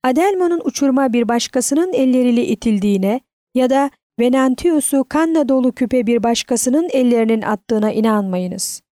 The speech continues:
Burada rahiplerin nereye gideceklerine, ne yapacaklarına ve ne okuyacaklarına kendi başlarına karar vermelerini istemeyen biri var.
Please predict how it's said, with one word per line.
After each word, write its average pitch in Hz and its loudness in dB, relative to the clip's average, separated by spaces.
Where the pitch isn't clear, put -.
Burada 320 2
rahiplerin 254 2
nereye 294 4
gideceklerine, 202 -2
ne 262 2
yapacaklarına 220 0
ve 214 2
ne 269 2
okuyacaklarına 247 0
kendi 226 0
başlarına 269 0
karar 233 0
vermelerini 220 2
istemeyen 233 0
biri 202 0
var. 175 -6